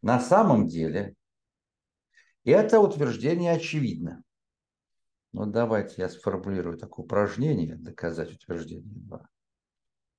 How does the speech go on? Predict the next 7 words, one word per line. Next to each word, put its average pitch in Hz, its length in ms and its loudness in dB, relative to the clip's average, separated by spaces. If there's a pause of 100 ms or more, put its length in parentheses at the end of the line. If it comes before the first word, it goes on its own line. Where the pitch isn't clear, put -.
(2000)
Значит, 120 400 2
э, - 40 -12
объясню 131 840 2
я, 214 120 2
почему 156 400 -4
оно 156 240 2
очевидно. 90 480 -8